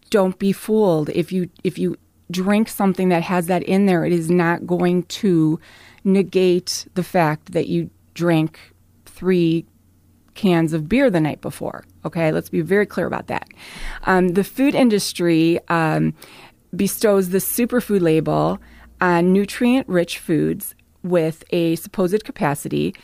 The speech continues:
uh, for positively health effect. Though many foods could be described as super, it is important to understand that there is no single food that holds the key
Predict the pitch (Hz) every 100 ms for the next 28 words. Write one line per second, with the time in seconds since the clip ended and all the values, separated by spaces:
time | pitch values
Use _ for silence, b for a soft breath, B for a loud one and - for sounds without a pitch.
0 | B B B - 170 160 156 - _ -
1 | 214 170 170 - 160 170 175 160 147 170
2 | 196 320 392 214 - - - - B B
3 | B B 214 202 196 254 - 254 185 170
4 | 185 - - 214 170 180 208 - - 147
5 | 147 - 196 - 160 - - - - 180
6 | 185 196 - 190 170 - 220 175 190 -
7 | 170 151 147 160 160 165 170 170 175 196
8 | - 196 196 214 - 160 131 123 - -
9 | 170 - 156 156 160 190 - 151 135 123